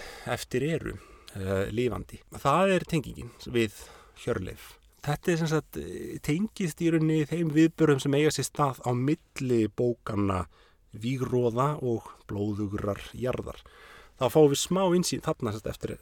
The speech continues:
eftir þau eru komin til Íslands og eftir þau fáum að kynnast Elvin, þá fáum við svona aðeins innsýn inn í það sem þar gerist og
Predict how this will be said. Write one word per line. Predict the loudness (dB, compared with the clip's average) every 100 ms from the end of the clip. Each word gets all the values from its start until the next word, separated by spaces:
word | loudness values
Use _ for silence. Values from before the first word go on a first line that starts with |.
| -14
eftir | -14 -8
þau | -4
eru | -2
komin | -2 -2
til | -2
Íslands | -6 -4 -4
og | -4
eftir | -4 -2
þau | -2
fáum | -2 -4
að |
kynnast | -4 -4 -4 -4 0
Elvin, | 0 0 2 0 0 -16 -20 -20 -20 -20 -20 _ -20 -8 4
þá | 4
fáum | 8 8
við | 8
svona | 6 6 4 2 -8 -16 -6
aðeins | -2 0 2
innsýn | 2 2 2 2
inn | 0
í | 0
það | -2 -4
sem | -6
þar | -2 -2 -2 -4
gerist | -8 -6 -10 -12 -4
og | -2